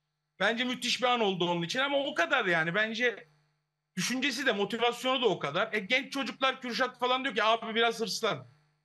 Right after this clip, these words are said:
Ya, öyle bir adam değil yani. Adam hani sanki şey gibi.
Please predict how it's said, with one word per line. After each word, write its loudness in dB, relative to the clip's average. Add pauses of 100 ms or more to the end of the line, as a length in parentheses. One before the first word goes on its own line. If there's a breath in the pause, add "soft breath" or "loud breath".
(120)
Ya, -12 (540)
öyle 0
bir 4
adam 0 (100)
değil 2
yani. 2
Adam 2
hani 2
sanki -2
şey -2
gibi. -2